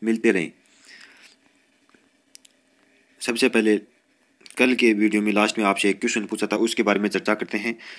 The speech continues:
केंद्र सरकार ने किस संगठन को प्रतिबंधित संगठन घोषित किया है? आरएसएस को,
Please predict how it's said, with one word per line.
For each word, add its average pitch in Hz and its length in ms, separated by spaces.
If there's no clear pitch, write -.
केंद्र 160 280
सरकार 104 400
ने 95 280
किस 160 200
संगठन 113 360
को 92 200
प्रतिबंधित 117 840
संगठन 107 500
घोषित - 320
किया 104 200
है? 87 240
आरएसएस 120 480
को, 127 200